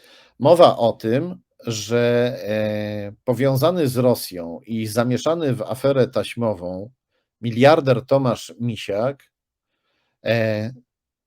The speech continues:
e, został, e, jakby to powiedzieć,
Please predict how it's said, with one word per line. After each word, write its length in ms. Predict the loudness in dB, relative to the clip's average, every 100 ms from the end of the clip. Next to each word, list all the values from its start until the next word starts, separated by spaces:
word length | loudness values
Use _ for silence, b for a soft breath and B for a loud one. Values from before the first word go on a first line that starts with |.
| _ _ _ -10
e, 260 | -8 -8 -12 -18 -20 -20 -20 -20 _ _ _ _
został, 960 | -10 2 4 4 2 4 6 4 0 -10 _ _ _ _ _ -16
e, 1400 | -10 -8 -6 -8 -8 -10 -10 -12 -14 -16 -16 -18 -18 -20 -20 -20 _ _ _ _ _
jakby 220 | -10 -6
to 100 | -6
powiedzieć, 720 | 0 0 2 0 -2 -10 -12